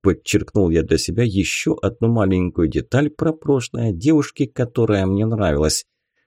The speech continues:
Так уж получилось, что она в принципе не сильно распространялась о своём прошлом,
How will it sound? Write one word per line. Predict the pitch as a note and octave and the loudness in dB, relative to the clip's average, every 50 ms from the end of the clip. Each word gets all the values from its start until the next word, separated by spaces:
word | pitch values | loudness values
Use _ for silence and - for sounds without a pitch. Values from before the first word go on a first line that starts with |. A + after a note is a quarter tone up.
| _ _ _ _ | _ _ _ _
Так | F#3 G3 F#3+ F3+ | -2 0 0 -2
уж | D#3 - | -4 -2
получилось, | - D3+ C#3 C3 B2 - - A#3 - C#3+ B2+ - - | -2 0 0 0 -2 -2 -2 0 2 2 0 0 -4
что | - - - - A2 | -10 -10 -4 0 0
она | A#2+ D3 E3+ D#3 C#3+ | 0 2 0 -2 -2
в | - - _ | -4 -8 _
принципе | - D#3+ F3+ F3 D#3+ - - - - C3 B2+ | -4 -2 -2 -2 -2 -4 -6 -4 -4 -2 -2
не | C3 B2+ A#2+ | 0 0 0
сильно | A#2 - - E3+ E3 D#3 C#3 B2+ | -2 -2 -4 -2 -2 0 0 2
распространялась | B2 A#2+ A#2+ - - A2+ A2+ G#2+ - - - - D3 F3+ F3 C3+ G2 E2+ - - - | 0 0 -2 -4 -4 -4 -4 -4 -4 -4 -6 -6 -4 -2 0 0 0 0 -2 -4 -4
о | F#2+ F#2+ | -4 -2
своём | - - - G2+ G#2 G#2+ A2 A#2 A#2 A2+ A#2 | -2 -2 0 2 2 2 4 2 0 0 -2
прошлом, | - - A2 F#2 D#2+ - - F#2 E2+ D#2+ - | -2 0 0 0 0 0 -2 -2 -2 -2 -4